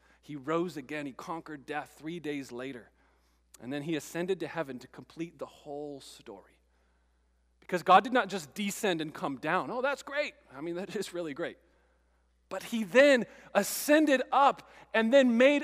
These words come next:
access for heaven and earth to be reunited together again so he could consume all things in heaven and on earth in him. Read Ephesians chapter one later today, and you'll see exactly what I'm talking about.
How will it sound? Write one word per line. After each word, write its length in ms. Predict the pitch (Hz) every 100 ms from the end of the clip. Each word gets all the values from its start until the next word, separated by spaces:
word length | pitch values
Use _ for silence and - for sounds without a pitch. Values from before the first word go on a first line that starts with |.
| 285
access 540 | 254 277 - 254 208
for 180 | - 214
heaven 360 | 202 277 277 277
and 80 | 247
earth 280 | 254 262 262
to 80 | 247
be 180 | 226
reunited 720 | 208 247 285 269 240 254 269
together 340 | 226 208 262 247
again 220 | 208 202
so 100 | 233
he 80 | 247
could 180 | 247 -
consume 520 | 247 214 - 269 233 -
all 260 | 240 285
things 540 | - - 277 269 160 -
in 160 | 208
heaven 320 | 190 247 269
and 180 | 247 233
on 80 | 233
earth 220 | 233 196 - - -
in 220 | 240 269
him. 420 | 196 247 247 269 - -
Read 180 | 208 233
Ephesians 440 | - 240 220 202
chapter 260 | 220 202 196
one 220 | 196 180
later 180 | 156 139
today, 220 | 135 127
and 100 | 135
you'll 80 | 151
see 180 | 190 160 -
exactly 400 | 143 170 175 175
what 80 | 160
I'm 80 |
talking 240 | 135 147 131
about. 220 | 110